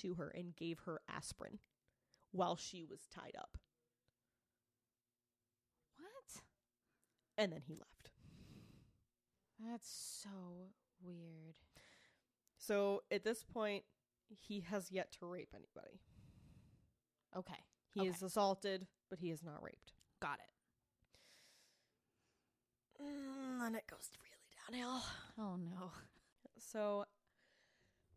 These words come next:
Speaker 1: <sighs> after the assault on Jane Doe and the assault of Lori Mazacott, <sighs> big ass trigger warning.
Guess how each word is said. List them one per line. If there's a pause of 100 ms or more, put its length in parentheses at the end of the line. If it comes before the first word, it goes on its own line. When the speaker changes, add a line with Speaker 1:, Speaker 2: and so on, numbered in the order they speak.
(100)
Speaker 1:
<sighs>
after
the
assault
on
Jane
Doe (720)
and
the
assault
of
Lori
Mazacott, (1900)
<sighs> (1400)
big
ass
trigger
warning.